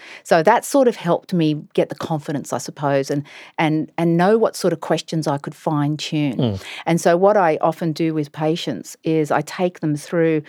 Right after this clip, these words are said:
Speaker 1: you know, particular questions that I'll go, "Okay, now that you've said that, let me just take you down this path."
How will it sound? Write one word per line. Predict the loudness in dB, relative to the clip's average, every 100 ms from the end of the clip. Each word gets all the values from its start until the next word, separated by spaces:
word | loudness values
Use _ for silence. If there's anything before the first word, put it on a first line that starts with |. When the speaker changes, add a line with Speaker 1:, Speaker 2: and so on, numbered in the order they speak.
| -14 -20 -2
Speaker 1:
you | 2
know, | 2
particular | 0 0 2 2
questions | 0 0 0 -2 0
that | 0
I'll |
go, | 2 0 2
"Okay, | -2 -2 -2
now | 0 0 0
that | -2
you've | -2 -4
said | -6 -2 0 0 -2
that, | -4 -6 -12 _ _ _ _ -2
let | -2
me | 0
just | -4 -6
take | -4 -2 -2
you |
down | -2 -2 -2
this | -6
path." | -10 -6 -4 -6 _ -20